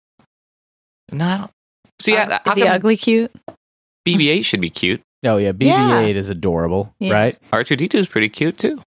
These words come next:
Speaker 3: That's what I'm saying. Like, all
Speaker 2: Yeah.
Speaker 3: Star Wars makes things cute. They're like,
Speaker 1: Mm-hmm.
Speaker 3: "How can we?" It's, it's also, that's probably why Disney bought them.
Speaker 1: Probably,
Speaker 3: Oh, if
Speaker 1: yeah.
Speaker 3: you wanna th-, see something that's really interesting, Google, like, what M-, Mickey Mouse has turned into.
Speaker 1: Oh, yeah.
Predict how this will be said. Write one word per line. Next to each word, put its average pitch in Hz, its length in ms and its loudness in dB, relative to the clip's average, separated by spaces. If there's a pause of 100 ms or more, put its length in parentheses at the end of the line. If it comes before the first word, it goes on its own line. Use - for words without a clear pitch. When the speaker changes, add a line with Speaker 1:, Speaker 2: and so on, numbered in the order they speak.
(240)
Speaker 3:
That's - 140 -6
what 170 80 -4
I'm 170 60 -6
saying. 175 260 2
Like, 104 180 -2
all 120 220 2
Speaker 2:
Yeah. 160 240 -2
Speaker 3:
Star 170 300 2
Wars 165 240 2
makes 117 260 2
things 92 240 -4
cute. 90 340 -6
They're 101 120 -4
like, 95 140 0
Speaker 1:
Mm-hmm. 87 40 -2
Speaker 3:
"How 143 160 2
can 131 160 0
we?" 107 200 2
It's, - 220 -4 (120)
it's 120 160 2
also, 104 480 0 (480)
that's 113 120 -2
probably 110 260 0
why 90 120 0
Disney 80 320 -4
bought 82 280 -4
them. 80 180 -8 (180)
Speaker 1:
Probably, 95 260 0
Speaker 3:
Oh, 127 220 0
if 113 60 -4
Speaker 1:
yeah. - 100 0
Speaker 3:
you 196 100 2
wanna 240 160 2
th-, - 160 -10
see - 160 0
something 143 260 0
that's 98 120 -4
really 131 220 2
interesting, 107 460 0
Google, 135 380 2
like, 104 380 0
what 113 520 2 (220)
M-, 120 200 0
Mickey 120 360 0
Mouse 113 300 0
has 104 100 -2
turned 113 300 -2
into. - 380 -2
Speaker 1:
Oh, 92 180 2
yeah. 82 400 0